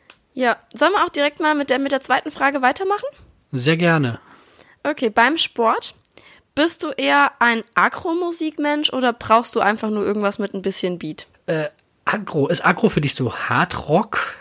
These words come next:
Speaker 2: Hardcore oder?
Speaker 1: Das kann alles, das kann alles sein, von, äh, von richtig, richtig krass rockig oder Metal.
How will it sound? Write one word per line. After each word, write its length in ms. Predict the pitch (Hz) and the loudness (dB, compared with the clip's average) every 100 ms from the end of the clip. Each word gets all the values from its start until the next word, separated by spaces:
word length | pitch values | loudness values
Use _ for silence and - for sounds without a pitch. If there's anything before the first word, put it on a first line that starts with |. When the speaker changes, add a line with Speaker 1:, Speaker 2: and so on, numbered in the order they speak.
| - - | -18 -10
Speaker 2:
Hardcore 880 | 123 180 - - - 156 233 247 | -4 -4 -6 -10 -4 0 2 4
oder? 280 | 202 185 175 | 4 4 4
Speaker 1:
Das 200 | 214 170 | 4 2
kann 200 | 254 254 | 0 0
alles, 320 | - 247 247 | 2 2 2
das 140 | - - | -2 -6
kann 140 | 254 | -2
alles 240 | 226 247 214 | 0 0 0
sein, 240 | 190 190 | -2 -2
von, 520 | - 214 208 208 208 | -4 -2 0 -2 -4
äh, 360 | - 190 190 190 | -4 -2 0 -2
von 300 | - 220 208 | -4 -4 0
richtig, 480 | 214 - 220 208 - - - | 0 0 -4 -4 -10 -18 -2
richtig 340 | 240 240 240 - | 2 2 0 -4
krass 380 | - 214 - 196 | 0 0 2 0
rockig 320 | 240 247 226 | 0 0 0
oder 160 | 202 | 0
Metal. 480 | 202 262 294 277 285 | 0 -2 0 0 0